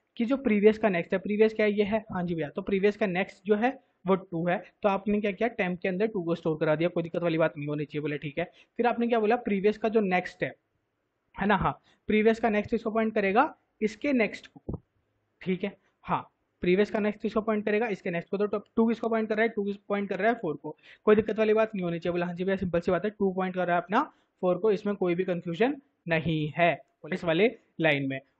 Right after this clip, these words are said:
और इस वाली line में क्या हो रहा है, इस वाली line में अपना ये हो रहा है कि previous का नेक्स्ट, तो प्रीवियस क्या था, वन था, हाँ, तो अब वन किसको point कर रहा है, थ्री को। वन किसको point कर रहा है, थ्री को। प्र-, प्रीवियस का next किसको point कर रहा है, Current के next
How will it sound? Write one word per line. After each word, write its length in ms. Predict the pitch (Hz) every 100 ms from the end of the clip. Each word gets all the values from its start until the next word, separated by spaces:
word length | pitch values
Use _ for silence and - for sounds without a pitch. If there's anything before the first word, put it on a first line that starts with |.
| 175
और 80 | 175 175
इस 100 | 190
वाली 180 | 220 214
line 200 | 220 214
में 100 | 214
क्या 100 | 214
हो 60 | 208
रहा 120 | 233
है, 80 | 202
इस 80 | 202
वाली 160 | 208
line 160 | 208 208
में 100 | 208
अपना 140 | 208
ये 80 | 202
हो 100 | 202
रहा 80 | 208
है 60 |
कि 120 | 220 262
previous 400 | 196 185 196 -
का 100 | 190
नेक्स्ट, 180 | 175 180
तो 60 |
प्रीवियस 340 | - 202 208 202
क्या 100 | 208
था, 100 | 214
वन 180 | 208
था, 200 | 220 277 - _ 190
हाँ, 220 | 165 -
तो 60 | 208
अब 160 | 202 170
वन 140 | 220 233
किसको 220 | 226 226
point 240 | 226 220
कर 120 | 220
रहा 140 | 202 254
है, 100 | 330 - _ _
थ्री 200 | 180 165 151
को। 120 | 175 170 165
वन 160 | 180 202
किसको 220 | 214 214
point 220 | 214 214
कर 80 | 214
रहा 80 | 214
है, 60 | 220
थ्री 220 | 170 156
को। 160 | 170 170
प्र-, 320 | 185 - 175
प्रीवियस 300 | 190 190 196
का 100 | 196
next 180 | 196 208
किसको 220 | 196 202
point 220 | 208 208
कर 100 | 208
रहा 80 | 226
है, 80 | 233
Current 280 | 170 165 -
के 220 | 240 294
next 260 | 170 -